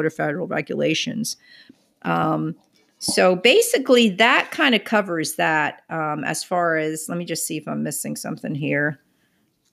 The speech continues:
Um, yeah, as I said, again, remember the burden's on you, and you have to kind of show, like, what's the reasonable excuse for your misconduct?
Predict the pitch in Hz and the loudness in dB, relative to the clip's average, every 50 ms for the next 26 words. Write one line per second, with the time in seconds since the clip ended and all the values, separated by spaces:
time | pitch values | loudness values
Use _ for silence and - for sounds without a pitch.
0 | _ _ - 156 165 170 160 151 143 143 - - 214 233 214 - - 233 254 277 | _ _ -8 -6 -4 -2 -2 -2 -2 -4 0 2 4 4 6 4 4 4 4 4
1 | 277 269 - 330 269 240 254 214 254 240 214 196 190 202 196 208 226 240 240 233 | 4 4 4 6 6 6 6 6 4 4 4 4 2 2 4 4 6 6 6 6
2 | 226 185 175 170 - - 196 208 233 269 311 320 302 - 269 254 247 247 247 226 | 4 2 0 -2 0 2 2 4 4 4 2 2 2 2 2 2 4 4 6 6
3 | 226 240 247 233 202 175 175 175 180 208 - _ _ _ _ _ _ - 185 185 | 6 6 4 4 2 2 0 -2 -4 -6 -10 _ _ _ _ _ _ -4 -2 -2
4 | 202 202 220 226 214 - 240 247 262 262 262 - 277 262 - - 254 247 240 233 | 0 0 0 0 2 2 4 4 4 2 0 -4 -6 -6 -4 -2 0 2 2 0
5 | - - - - - - 262 277 269 254 190 180 180 175 - 208 190 202 214 254 | 0 0 -2 0 0 2 2 2 4 2 4 2 2 0 -2 -2 2 2 4 4
6 | 262 - - - 330 294 269 269 277 269 269 277 254 254 233 233 240 - - - | 2 0 -2 -2 0 2 4 4 4 4 4 4 6 6 4 4 2 -2 -4 -2
7 | 220 202 226 226 - - - - 226 208 202 190 185 180 175 - - - - - | -2 0 0 0 0 -2 -4 -4 -2 -2 -2 -2 -2 -2 -4 -4 -6 -8 -4 -2
8 | 185 180 180 185 170 - - - - - _ | 0 0 0 0 -2 -2 -2 -4 -4 -6 _